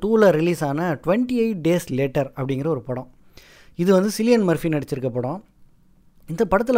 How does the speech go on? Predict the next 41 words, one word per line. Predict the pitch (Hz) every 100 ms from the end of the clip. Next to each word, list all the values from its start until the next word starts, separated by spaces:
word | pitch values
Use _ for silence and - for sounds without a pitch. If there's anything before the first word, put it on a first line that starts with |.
| 190
பார்த்தீங்கன்னா | 175 180 180 185
சிலியன் | 196 247 247
மர்ஃபி | 185 175
யார் | 165 165 151
அப்படின்னா | 147 185
பீக்கி | 202 220 208
பிளைண்டர்ஸ் | 170 156 147
அப்படின்னு | 139 135
ஒரு | 143 123
சீரிஸ் | 147 135 -
போயிட்டு |
இருக்கு | 127 123
இல்லையா, | 117 143
அதுல | 135 127
நடிக்கிற | 123 123 131 123
ஹீரோ. | 110 127
அந்த | 170 127 113 110
சீரிஸ் | 135 120
நான் | 120 110 147
பார்க்கல, | 139 135 131 214 - - - - _ 127
என்னோட | 135 135 135
லிஸ்ட்ல | - 185 147
வச்சிருக்கேன். | - 151 156
ஆனா | 175 160
அதுல | 143 139
நிறைய | 139 139 165 156
எபிசோடு | 160 156 139
இருக்கு | 143 139 143
அப்படிங்கிறதுனால | 135 131 127 127 131 147
நான் |
அந்த | 131 120
லிஸ்ட்ல, | 120 117 135
வாட்ச் | 123 131 131
லிஸ்ட்ல | 139 120 123
வச்சிருக்கேன், | 117 139 131
இன்னும் | 123 117
பார்க்கல. | 123 120 123 135 214 _ _ _
So | 269
இந்த | 214 233 277
படம் | 240 240 269
பார்த்தீங்கன்னா | 214 202 202 202 214 196 165